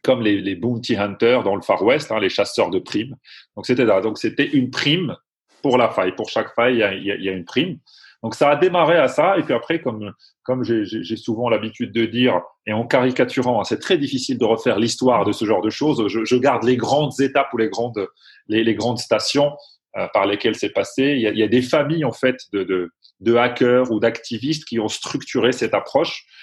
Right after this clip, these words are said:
Il y avait ce qu'on appelait les, les, les normal free bugs. Donc, plus du, on ne veut plus encore de, de, de, de bugs gratuits. Donc, des gens qui se sont dit, « Bah, quand je trouve une faille, euh, ça a de la valeur. »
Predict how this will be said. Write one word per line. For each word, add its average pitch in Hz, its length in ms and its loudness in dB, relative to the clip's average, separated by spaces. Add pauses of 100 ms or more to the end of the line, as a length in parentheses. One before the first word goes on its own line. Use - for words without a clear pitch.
(200)
Il 107 40 2
y - 20 4
avait 113 240 2
ce 113 120 -8
qu'on 110 140 -6
appelait 113 280 -2
les, 98 140 2
les, 95 320 -2
les 104 140 -2
normal 127 440 4
free 120 380 0
bugs. 135 220 4 (760)
Donc, 95 240 -6
plus 135 180 4
du, 123 260 -2 (380)
on 113 120 -4
ne 123 100 2
veut 120 160 2
plus 127 240 0
encore 123 380 0
de, 104 100 0
de, 95 160 -2
de, 90 160 -2
de 92 160 -4
bugs 101 320 0
gratuits. 110 540 -2
Donc, 95 240 -8
des 104 80 4
gens 123 140 2
qui 120 120 -8
se 107 120 -6
sont 107 220 -6
dit, « 120 260 -2
Bah, - 200 -6 (120)
quand 110 120 -4
je - 80 -10
trouve 110 280 -2
une 110 120 -4
faille, 117 420 2
euh, 92 120 0 (400)
ça 98 220 0
a 98 60 4
de 92 80 -2
la 95 80 2
valeur. » 107 600 2